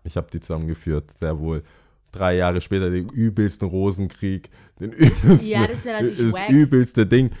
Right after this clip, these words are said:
Speaker 1: Ja, ich hasse, du hast diese Hexe
Speaker 2: Aber
Speaker 1: in
Speaker 2: ich
Speaker 1: mein
Speaker 2: hab's
Speaker 1: Leben
Speaker 2: tatsächlich,
Speaker 1: gebracht.
Speaker 2: ähm,
Speaker 1: Schwierig.
Speaker 2: in meinem Freundeskreis mitbekommen, dass, äh, Verkuppeln tatsächlich funktioniert hat.
Speaker 1: Das funktioniert?
Speaker 2: Es hat funktioniert, ja.
Speaker 1: Hm, ich bin mir sicher, es funktioniert.
Speaker 2: Sind jetzt verlobt.
Speaker 1: Ja, okay.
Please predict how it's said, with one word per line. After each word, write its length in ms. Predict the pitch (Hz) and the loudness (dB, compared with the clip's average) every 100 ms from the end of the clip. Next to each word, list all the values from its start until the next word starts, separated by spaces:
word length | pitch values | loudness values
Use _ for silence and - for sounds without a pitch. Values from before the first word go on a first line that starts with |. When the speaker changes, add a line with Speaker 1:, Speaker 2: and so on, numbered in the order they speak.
| - | -12
Speaker 1:
Ja, 220 | 107 117 123 | 0 2 2
ich 120 | 117 | 2
hasse, 260 | 107 131 123 | -2 -2 0
du 160 | 123 | 2
hast 140 | 127 - | 2 2
diese 220 | 123 123 - | 2 2 2
Hexe 280 | 135 139 | 0 2
Speaker 2:
Aber 80 | 131 | 2
Speaker 1:
in 40 | 117 | 4
Speaker 2:
ich 40 | |
Speaker 1:
mein 180 | 107 110 | 4 6
Speaker 2:
hab's 80 | 120 | 4
Speaker 1:
Leben 180 | 135 | 4
Speaker 2:
tatsächlich, 100 | 113 | 2
Speaker 1:
gebracht. 340 | 101 101 - - - | 2 2 2 -2 -8
Speaker 2:
ähm, 440 | 233 233 240 233 208 | -8 -8 -8 -10 -12
Speaker 1:
Schwierig. 480 | - 123 107 76 - - - - - - - - | -8 -4 -4 -4 -4 -4 -4 -8 -14 -20 -20 -20
Speaker 2:
in 100 | - 214 | -16 -12
meinem 200 | 196 190 | -12 -6
Freundeskreis 560 | 196 233 240 233 233 | -4 -4 -6 -6 -6
mitbekommen, 480 | 233 220 208 175 180 | -10 -14 -12 -12 -12
dass, 400 | 180 - - - | -14 -16 -18 -16
äh, 400 | 151 185 180 - | -12 -10 -10 -12
Verkuppeln 1040 | - 185 175 - - 240 226 - 233 226 220 | -14 -16 -16 -16 -14 -14 -14 -10 -8 -6 -8
tatsächlich 400 | 202 196 190 190 | -10 -16 -18 -20
funktioniert 540 | 196 - 190 185 - | -20 -18 -16 -16 -18
hat. 100 | 160 - - - | -20 -20 -20 -6
Speaker 1:
Das 120 | 113 | -2
funktioniert? 460 | 139 131 147 143 - | 0 0 2 0 -2
Speaker 2:
Es 120 | - | -8
hat 100 | 196 | -18
funktioniert, 540 | - 190 - 190 170 170 | -16 -20 -16 -18 -18 -18
ja. 160 | 151 _ _ - _ - | -20 _ _ -20 _ -8
Speaker 1:
Hm, 440 | - 67 64 52 - | -6 -6 -6 -10 -6
ich 140 | 107 | 0
bin 100 | - | 2
mir 100 | 170 | 2
sicher, 260 | 151 156 180 | 0 0 0
es 100 | 135 | 0
funktioniert. 560 | 104 87 - 78 90 90 | 0 -2 0 2 2 0
Speaker 2:
Sind 100 | 202 | -6
jetzt 140 | - | -12
verlobt. 480 | 208 202 160 _ - _ _ - - | -12 -12 -14 _ -20 _ _ -20 -12
Speaker 1:
Ja, 180 | 73 | -12
okay. 320 | 78 - - | -12 -12 -12